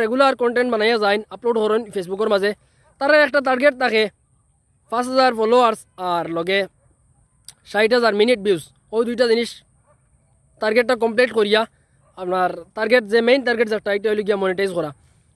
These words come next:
এই দুইটা criteria complete করিয়া Facebook পেজটা চাই monetize করতা। তো আশা করি আপনারা বহুতে মানে Facebook page monetize করছেন বা আমিও করছি, video upload করি আর monetize হইছে আমার, monetize থাকি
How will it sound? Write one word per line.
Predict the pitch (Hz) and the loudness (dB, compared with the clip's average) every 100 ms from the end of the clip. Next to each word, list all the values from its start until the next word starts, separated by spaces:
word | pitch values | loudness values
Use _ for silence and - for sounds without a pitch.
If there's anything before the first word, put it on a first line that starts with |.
| - | -4
এই | 233 262 | -2 0
দুইটা | 262 277 | 0 0
criteria | 262 262 269 277 269 | 2 2 0 0 0
complete | 240 240 262 226 | 0 0 0 0
করিয়া | 175 180 190 _ _ _ _ _ _ - | 0 -2 -2 _ _ _ _ _ _ -10
Facebook | 208 220 233 | -6 -4 -2
পেজটা | 254 262 220 254 | 0 0 0 0
চাই | 226 214 196 | 0 0 -2
monetize | 190 202 220 | -4 -2 -2
করতা। | 180 139 135 - | -6 -10 -20 -8
তো | 226 226 | -6 -2
আশা | 262 294 | 2 4
করি | 285 269 | 4 4
আপনারা | 254 269 262 233 - _ - | 2 2 2 0 -6 _ -6
বহুতে | 220 285 247 262 226 202 | -2 0 2 0 0 -6
মানে | 214 220 | -4 -4
Facebook | 202 196 220 | -4 -6 -6
page | 233 233 214 | -2 0 0
monetize | 208 226 208 | 0 -2 -2
করছেন | 202 175 180 - _ _ _ 180 | -4 -4 -8 -10 _ _ _ -4
বা | 196 214 | 0 0
আমিও | 247 269 240 | 4 4 2
করছি, | 247 196 135 _ _ _ _ _ _ _ _ _ _ _ - | -2 -6 -8 _ _ _ _ _ _ _ _ _ _ _ -10
video | 196 202 247 240 | -6 2 4 4
upload | 254 262 247 | 2 2 2
করি | 233 233 | 2 2
আর | 220 | 2
monetize | 202 214 240 240 | 0 2 2 2
হইছে | 233 226 208 | -2 0 2
আমার, | 202 190 | 0 0
monetize | 190 196 202 | -2 -2 -4
থাকি | 208 | -2